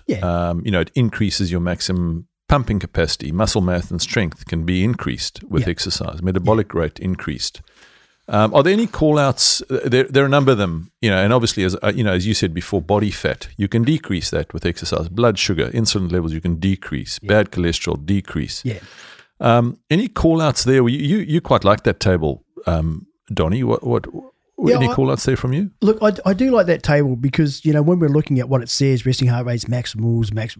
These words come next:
Speaker 1: pumping capacity, all that sort of stuff, we, we, we're talking about what happens to the machine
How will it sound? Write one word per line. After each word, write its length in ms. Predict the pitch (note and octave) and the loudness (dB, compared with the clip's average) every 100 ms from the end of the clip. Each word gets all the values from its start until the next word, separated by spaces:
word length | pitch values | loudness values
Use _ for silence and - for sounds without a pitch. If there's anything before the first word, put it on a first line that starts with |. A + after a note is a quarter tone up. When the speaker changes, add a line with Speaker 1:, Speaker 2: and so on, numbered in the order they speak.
| - | -2
Speaker 1:
pumping 280 | C3+ A2+ G#2 | 0 0 -2
capacity, 320 | A#2+ A#2 B2+ | -2 0 0
all 100 | C3 | 0
that 120 | A#2 | -2
sort 140 | - A2 | -4 -4
of 40 | |
stuff, 300 | - C3 G#2+ - - - _ _ | -2 -4 -4 -18 -20 -20 _ _
we, 140 | G#3+ | -2
we, 180 | A3+ A3+ A3+ | 0 -2 2
we're 160 | A#3+ | 0
talking 400 | C4 A#3+ A3+ G3+ | 4 2 2 0
about 220 | E3+ F3 D#3+ | 2 2 2
what 140 | D#3+ | 0
happens 540 | C3 E3+ - D3+ D3 - - | 0 -2 2 0 -2 -4 2
to 480 | - F3 F3+ F3+ | 4 4 4 2
the 220 | D3+ D3+ C3+ | 2 0 2
machine 920 | B2+ - - - A#3+ F3+ A2 A2+ | 2 2 0 0 0 0 -2 -4